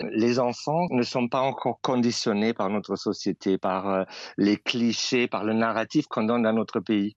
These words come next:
Et je me suis dit, je vais d'abord interviewer les enfants dans les deux pays pour voir ce qu'ils me disent ou ce qu'ils me répondent à ces questions-là. Et après, je vais donner une réponse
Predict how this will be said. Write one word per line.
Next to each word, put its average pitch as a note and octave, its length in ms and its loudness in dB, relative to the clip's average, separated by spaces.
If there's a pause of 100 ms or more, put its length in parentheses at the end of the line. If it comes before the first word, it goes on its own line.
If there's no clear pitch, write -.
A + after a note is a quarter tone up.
(480)
Et A#2 60 0
je G#2+ 100 2
me A#2+ 120 6
suis A#2+ 220 0
dit, E3 200 2
je C3+ 80 -2
vais C3 80 2
d'abord A#2+ 340 0
interviewer A#2+ 640 2
les G#2 200 0
enfants C3+ 540 -2
dans A2 120 0
les G#2 140 2
deux G2+ 120 2
pays A#2 280 0
pour A2 200 -2
voir A#2 240 -2
ce - 140 -16
qu'ils B2+ 240 2
me A#2+ 100 4
disent A#2+ 320 2 (240)
ou - 60 -2
ce - 80 -4
qu'ils G2+ 160 -2
me A2 100 2
répondent B2 540 0
à F#2 320 0
ces G2 160 -6
questions-là. C3+ 540 -2 (500)
Et B2+ 380 4
après, D3 420 0
je C3 100 -4
vais A2 240 0
donner C#3 320 2
une C3+ 60 4
réponse B2+ 380 0